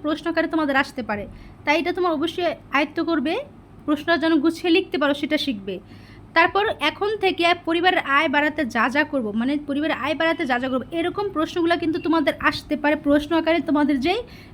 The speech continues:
দুই ঘন্টার লিখিত পরীক্ষা, ঠিক আছে? এই যে আমাদের লিখিত পরীক্ষা থাকবে সেটা, এখানে কিন্তু তোমাদের এই বিষয়টা তোমাদের লিখতে হতে পারে। তো আশা করি তোমরা বুঝতে পারবে।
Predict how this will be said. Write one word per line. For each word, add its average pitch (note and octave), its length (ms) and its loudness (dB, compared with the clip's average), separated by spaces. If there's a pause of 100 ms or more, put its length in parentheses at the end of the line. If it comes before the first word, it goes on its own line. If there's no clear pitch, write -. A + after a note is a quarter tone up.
দুই C4 180 4
ঘন্টার D4+ 280 4
লিখিত E4 320 2
পরীক্ষা, A#3+ 320 -4
ঠিক C#4+ 160 0
আছে? F4+ 240 2 (480)
এই B3 80 -4
যে A3+ 100 0
আমাদের C#4+ 280 2
লিখিত D4+ 320 0
পরীক্ষা D#4+ 300 0
থাকবে E4 260 0
সেটা, A3+ 300 -2 (540)
এখানে D#4 280 4
কিন্তু E4 180 2
তোমাদের D#4+ 380 0 (140)
এই D4+ 80 0
বিষয়টা D#4+ 380 0 (400)
তোমাদের C4+ 280 0
লিখতে D4 220 0
হতে C4+ 160 -2
পারে। G#3+ 240 -6 (560)
তো - 120 -8
আশা D4 180 2
করি F4+ 120 2
তোমরা F#4+ 180 2
বুঝতে E4 280 0
পারবে। A#3+ 180 0